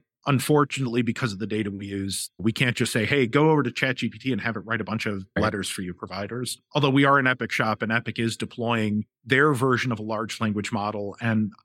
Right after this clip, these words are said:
Speaker 1: I think it's gonna be fantastic a-, as far as helping physicians take notes, helping them chart, helping them communicate with patients. I mean, I think it's just gonna be a huge boon for them.
Speaker 2: Yeah, no, that's a great point. And, and of course, it'll evolve quickly, like A I has evolved quickly over the last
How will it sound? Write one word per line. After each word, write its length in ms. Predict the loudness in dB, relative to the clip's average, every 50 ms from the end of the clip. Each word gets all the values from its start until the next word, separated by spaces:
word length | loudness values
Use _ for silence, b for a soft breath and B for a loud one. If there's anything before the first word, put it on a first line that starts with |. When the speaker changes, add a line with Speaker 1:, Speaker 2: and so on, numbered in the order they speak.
| _ _ -6
Speaker 1:
I 80 | -4
think 180 | -2 0 0 0
it's 100 | 0 0
gonna 120 | 0 0
be 100 | 2 0
fantastic 680 | 0 0 -2 -4 -4 -6 -6 -6 -6 -6 -8 -10 -12 -14 _ -6
a-, 180 | -6 -6 -4 -4 -4
as 100 | -4 -2
far 240 | 0 0 0 2
as 300 | 2 0 0 -2 -4 -6 -10 _ _ -2
helping 280 | -2 0 2 2 0 0
physicians 580 | 0 -2 0 0 0 0 0 0 -2 -2 -4
take 280 | -4 -4 -4 -4 -2 0
notes, 460 | 2 4 4 4 2 0 -4 -8 -10 -8
helping 300 | -6 -6 -6 -4 -2 -2
them 120 | -2 -2 -2
chart, 320 | 0 2 2 2 2 0 -2 _ -8
helping 340 | -6 -4 -2 0 0 0 2
them 320 | 0 0 0 -2 -4 -4 -6 _ _ -2
communicate 380 | 0 2 2 2 2 0 -2
with 120 | -4 -6 -4
patients. 500 | 0 0 2 2 2 0 0 -2 -2 -2
I 60 | 0
mean, 140 | 0 0 0
I 60 | 0
think 220 | 0 0 -2 -4 -4 -6
it's 200 | -10 -8 -8 -10
just 240 | -6 -6 -4 -4 -2
gonna 120 | -2 0
be 100 | 0 0
a 160 | 0 0 -2 -4 -8
huge 380 | -2 0 2 2 2 0 -2
boon 260 | 0 0 2 2 0 -2
for 160 | -4 -6 -10
them. 300 | -12 -14 -16 -16 -16 -18 _ _ _ _ 4
Speaker 2:
Yeah, 220 | 6 6 6 6 4 2 _
no, 160 | 4 6 6 6
that's 220 | 4 2 0 0
a 20 | 0
great 220 | 2 2 2 4
point. 260 | 4 4 4 4 2 0 _ 2
And, 120 | 4 6
and 180 | 6 6 6 6
of 60 | 6
course, 340 | 4 4 6 6 6 4 2 -2 _ _
it'll 280 | 6 6 8 8 8
evolve 340 | 6 6 6 6 6 6 4 2
quickly, 340 | 2 2 2 4 4 2 2
like 220 | 4 4 2 2 0 0 2
A 120 | 4 6
I 160 | 6 6 6 4
has 240 | 4 0 0 0
evolved 340 | 0 2 4 4 4 2 0
quickly 300 | 0 -2 -2 0 0 -2 0
over 140 | 0 0
the 40 | 0
last 360 | 2 2 2 0 0 -4 -6